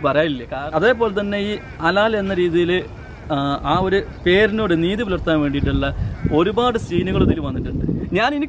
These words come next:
കൂടുതൽ പറയുന്നില്ല, കാരണം ഞാൻ excited ആയി ചിലപ്പോൾ അതിലുള്ള കഥ, കഥകളൊക്കെ പറയാൻ chance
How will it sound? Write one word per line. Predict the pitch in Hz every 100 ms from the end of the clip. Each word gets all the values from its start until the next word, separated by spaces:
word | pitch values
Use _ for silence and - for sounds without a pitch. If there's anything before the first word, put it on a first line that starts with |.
| 277
കൂടുതൽ | 247 269 220
പറയുന്നില്ല, | 196 202 175 170
കാരണം | 170 190
ഞാൻ | 196 185
excited | 175 214 214 214
ആയി | 175
ചിലപ്പോൾ | 175 170
അതിലുള്ള | 160 175 175
കഥ, | 139 143 156 - 143 139 190
കഥകളൊക്കെ | 160 208 196 214 156
പറയാൻ | 156 165
chance | 147 135 143